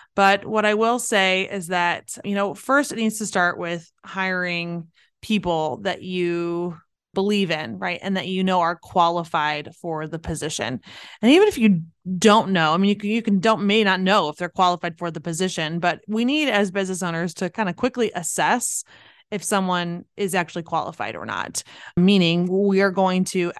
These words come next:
ask them the proper questions during an interview process, questions that are more behavior-based questions that align with skills and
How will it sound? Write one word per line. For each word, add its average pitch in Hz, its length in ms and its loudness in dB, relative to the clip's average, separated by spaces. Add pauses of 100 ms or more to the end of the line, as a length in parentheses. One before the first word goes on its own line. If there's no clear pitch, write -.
ask 185 360 0
them 175 420 0
the 175 100 -4
proper 175 300 -4
questions 196 520 -2
during 160 240 -8
an 156 80 -8
interview 233 360 0
process, 196 760 2 (440)
questions 202 580 0
that 175 220 2
are 175 160 -2
more 175 180 -2
behavior-based 202 800 -2
questions 180 600 -4 (400)
that 185 280 2
align 175 600 -2
with 170 400 -6 (160)
skills 214 720 2
and 170 680 -6